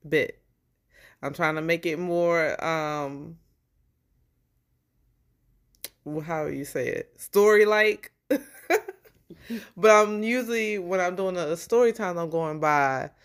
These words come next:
you know, 'cause we already did the cases. So I'm going by what I remember.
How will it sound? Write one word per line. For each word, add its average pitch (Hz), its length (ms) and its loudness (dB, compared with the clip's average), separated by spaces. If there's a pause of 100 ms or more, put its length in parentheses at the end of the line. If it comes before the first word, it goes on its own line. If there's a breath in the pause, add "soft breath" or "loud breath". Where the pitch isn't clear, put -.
(180 soft breath)
you 170 120 -2
know, 156 100 4
'cause 156 180 -8
we 165 140 0
already 151 200 0
did 190 200 6
the 151 100 -4
cases. - 540 -6
So 165 160 -2
I'm 170 160 0
going 151 220 -2
by 139 160 2
what 139 220 0
I - 120 0
remember. 139 680 -4